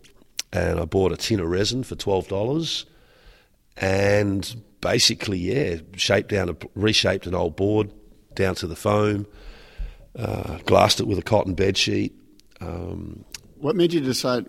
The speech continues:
Speaker 2: how did you know that a cotton bed sheet would make sense? Did you just look at something that had some fiber weave in it and
Speaker 1: Well,
Speaker 2: decide that's all
Speaker 1: I
Speaker 2: I
Speaker 1: used to see my uncles a lot tinkering with boards, doing snap repairs,
Speaker 2: Okay.
Speaker 1: um,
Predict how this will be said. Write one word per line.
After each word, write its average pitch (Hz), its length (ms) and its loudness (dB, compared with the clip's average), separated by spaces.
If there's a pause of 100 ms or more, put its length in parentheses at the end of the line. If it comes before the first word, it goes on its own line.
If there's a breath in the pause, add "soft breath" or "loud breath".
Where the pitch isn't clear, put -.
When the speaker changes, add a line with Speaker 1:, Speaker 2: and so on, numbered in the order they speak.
(120)
Speaker 2:
how 170 180 2
did 156 160 0
you 139 100 2
know 120 440 4
that 117 240 -6 (800)
a - 40 -16
cotton 120 340 2
bed 113 220 2
sheet 117 160 0
would 104 140 -2
make 101 160 -2
sense? 139 220 4
Did 107 180 -4
you 113 60 0
just 117 180 -2
look 110 100 0
at 113 100 -4
something 110 300 -2
that 98 100 0
had 104 200 -2
some 104 200 0
fiber 110 440 2
weave 104 380 2
in 139 100 6
it 156 80 6
and 113 100 2
Speaker 1:
Well, 117 400 8
Speaker 2:
decide - 80 0
that's 113 140 -2
all 117 60 6 (120)
Speaker 1:
I 123 60 2
Speaker 2:
I 120 60 -4 (140)
Speaker 1:
used 135 280 -4
to 175 60 -2
see 131 260 4
my 98 200 0
uncles 90 540 -4
a 87 60 -2
lot 82 280 -4 (200)
tinkering 90 420 -4
with 80 160 -8
boards, 82 520 -4
doing 87 240 -2
snap - 360 -4
repairs, 85 680 -8 (240 soft breath)
Speaker 2:
Okay. 101 240 -6
Speaker 1:
um, 80 540 -6